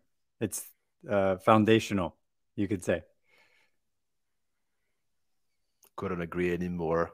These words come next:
Speaker 2: And since we are coming
Speaker 1: Yeah.
Speaker 2: close to the end of the episode,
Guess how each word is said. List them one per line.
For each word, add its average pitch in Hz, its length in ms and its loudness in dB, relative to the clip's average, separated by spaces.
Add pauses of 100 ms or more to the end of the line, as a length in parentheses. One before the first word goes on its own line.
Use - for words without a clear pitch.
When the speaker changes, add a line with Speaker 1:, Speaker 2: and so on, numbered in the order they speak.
Speaker 2:
And 85 120 -6
since - 240 -4
we 92 100 0
are 87 40 0
coming 92 300 -2
Speaker 1:
Yeah. 85 100 -4 (640)
Speaker 2:
close 87 440 -2
to 98 100 -6
the 87 180 0
end 82 120 0
of 78 100 -6
the 87 160 0
episode, 85 720 -2